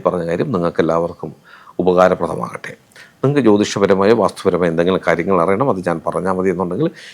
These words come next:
ഇപ്പോൾ ഈ സ്ക്രീനിൽ എഴുതി കാണിക്കുന്ന എൻ്റെ ഓഫീസിലെ ഓൺലൈൻ ബുക്കിംഗ് നമ്പറാണ്. ഈ നമ്പറിലേക്ക് വിളിച്ചോളൂ. ഒന്ന് രണ്ട് നിബന്ധനകൾ ഉണ്ടായിരിക്കും. അങ്ങനെ നിങ്ങൾ ബുക്ക് ചെയ്താൽ നിങ്ങൾ ചോദിച്ചിരിക്കുന്ന ജ്യോതിഷപരമോ വാസ്തുപരമോ കാര്യത്തിൻ്റെ മറുപടി ഞാൻ നിങ്ങൾക്ക് തരാം. അത് കേട്ടിട്ട് നിങ്ങൾക്ക് എന്നെ തിരിച്ചു വിളിക്കുകയും ചെയ്യാം.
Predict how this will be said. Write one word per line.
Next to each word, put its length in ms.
ഇപ്പോൾ 200
ഈ 80
സ്ക്രീനിൽ 420
എഴുതി 200
കാണിക്കുന്ന 280
എൻ്റെ 160
ഓഫീസിലെ 320
ഓൺലൈൻ 320
ബുക്കിംഗ് 260
നമ്പറാണ്. 320
ഈ 140
നമ്പറിലേക്ക് 420
വിളിച്ചോളൂ. 320
ഒന്ന് 200
രണ്ട് 200
നിബന്ധനകൾ 560
ഉണ്ടായിരിക്കും. 400
അങ്ങനെ 260
നിങ്ങൾ 240
ബുക്ക് 180
ചെയ്താൽ 340
നിങ്ങൾ 240
ചോദിച്ചിരിക്കുന്ന 520
ജ്യോതിഷപരമോ 800
വാസ്തുപരമോ 560
കാര്യത്തിൻ്റെ 380
മറുപടി 340
ഞാൻ 100
നിങ്ങൾക്ക് 220
തരാം. 200
അത് 80
കേട്ടിട്ട് 380
നിങ്ങൾക്ക് 300
എന്നെ 180
തിരിച്ചു 240
വിളിക്കുകയും 440
ചെയ്യാം. 200